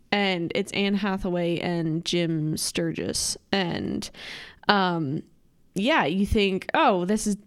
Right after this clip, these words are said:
not a good couple. Like, they're, they shouldn't be together," and then they end up together, and it's like, okay, they're working through their problems.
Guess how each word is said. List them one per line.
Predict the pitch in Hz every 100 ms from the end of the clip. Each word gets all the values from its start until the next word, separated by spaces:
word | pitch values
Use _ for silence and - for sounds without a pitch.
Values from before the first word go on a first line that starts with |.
| _
not | 190 220 202
a | 185
good | 170 147
couple. | - - - - 262 349
Like, | 175 113 -
they're, | 185 151
they | 196
shouldn't | - - 135
be | 175
together," | 202 - 226 226
and | 202
then | 196
they | 185 175
end | 170
up | 165
together, | - 175 117 110
and | 123
it's | -
like, | 175 -
okay, | 285 214 220
they're | 226 175
working | 175 190 226 208
through | 208
their | 185 185
problems. | - 175 - 76